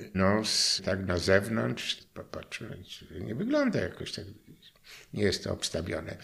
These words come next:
W domu, z tego co wiedziałem, dostałem wiadomość, że w domu mnie też nikt nie szukał, nie? I, no,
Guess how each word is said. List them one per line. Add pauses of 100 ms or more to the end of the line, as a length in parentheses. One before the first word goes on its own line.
(340)
W
domu, (140)
z
tego
co
wiedziałem,
dostałem
wiadomość,
że
w
domu
mnie
też
nikt
nie
szukał, (100)
nie? (720)
I, (640)
no,